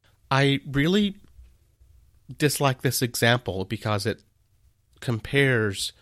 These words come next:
an email server. If you've ever hosted email, you probably know how much state and how quickly that changes and is manipulated. That is not a,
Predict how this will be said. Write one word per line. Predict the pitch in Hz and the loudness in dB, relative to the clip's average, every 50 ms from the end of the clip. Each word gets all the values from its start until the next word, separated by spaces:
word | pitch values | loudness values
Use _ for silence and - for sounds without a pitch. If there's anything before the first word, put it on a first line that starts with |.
| _ _ - _ _ _ _ _ _ | _ _ -20 _ _ _ _ _ _
an | 110 110 - - | -6 -4 -2 -2
email | 160 196 175 139 117 98 | 0 0 2 2 0 0
server. | - - - 101 92 85 85 82 101 131 135 - _ _ _ _ _ _ _ _ | -2 -2 -2 -2 -4 -4 -4 -6 -6 -8 -10 -14 _ _ _ _ _ _ _ _
If | 98 110 - | -12 -8 -4
you've | 160 156 143 - | -4 -4 -4 -2
ever | 135 131 131 143 131 127 113 | -2 0 2 2 2 2 2
hosted | - 135 135 127 - 117 107 - - | 2 0 0 0 -2 -6 -8 -8 -6
email, | 123 139 131 110 95 95 92 98 | -4 -2 0 0 0 0 -2 -2
you | 110 120 117 110 107 107 - _ _ _ _ _ _ _ _ _ _ _ _ _ _ | -4 -4 -4 -4 -4 -6 -8 _ _ _ _ _ _ _ _ _ _ _ _ _ _
probably | - 135 135 131 131 123 | -2 -2 -2 0 0 0
know | 123 123 120 110 101 | 2 4 2 2 2
how | 110 123 123 123 | 2 0 0 2
much | 120 113 - - - | 0 0 -2 -2 -4
state | - - - - 123 113 - | -6 -4 -2 0 0 -2 -2
and | - - | -4 -6
how | 113 104 | -6 -8
quickly | - - - 123 - - 101 | -6 -8 -10 -8 -6 -6 -4
that | 104 95 - - | -2 -4 -4 -4
changes | - - 127 123 120 110 101 92 98 | -4 -2 0 0 0 -2 -2 -4 -6
and | 92 92 | -6 -6
is | 87 87 85 | -6 -8 -8
manipulated. | 92 95 113 - - - 87 82 92 - - - - - _ _ _ - - - - - - - - - - _ - | -6 -6 -6 -6 -6 -8 -8 -8 -10 -10 -14 -16 -18 -20 _ _ _ -20 -20 -20 -20 -20 -20 -20 -20 -20 -20 _ -6
That | - 104 104 104 | -2 -2 0 0
is | 110 98 98 | -2 -4 -2
not | 107 104 104 107 - - - | -2 0 0 0 -2 -4 -6
a, | 107 107 107 101 98 95 92 92 92 | -6 -4 -2 -2 -2 -4 -6 -8 -10